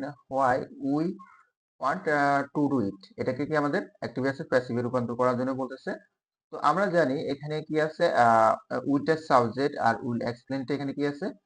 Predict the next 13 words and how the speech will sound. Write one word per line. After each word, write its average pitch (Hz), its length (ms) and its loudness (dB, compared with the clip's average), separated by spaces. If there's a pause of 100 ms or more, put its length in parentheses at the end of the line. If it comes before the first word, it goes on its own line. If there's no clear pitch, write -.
(240)
ভার্ব। 104 300 -4
আর, 117 340 0 (460)
আহ, 123 320 -8 (100)
why 175 300 6
we, 160 560 -2 (100)
আহ, 110 360 0
want, 139 300 2
আহ, 135 120 4 (180)
to, 131 400 -2 (200)
আহ, 120 260 -8
do 117 260 0
it, - 80 -8 (160)
এটা 135 200 -8